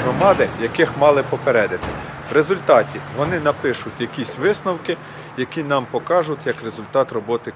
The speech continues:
комісії, що нас абсолютно не влаштовує. За добу-дві ми будемо знати результати,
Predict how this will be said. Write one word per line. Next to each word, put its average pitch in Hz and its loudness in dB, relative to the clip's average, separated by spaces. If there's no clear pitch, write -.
комісії, 107 -10
що - -8
нас 135 -4
абсолютно 135 -2
не 120 -4
влаштовує. 90 -6
За 156 6
добу-дві 151 2
ми 143 0
будемо 139 0
знати 135 2
результати, 117 0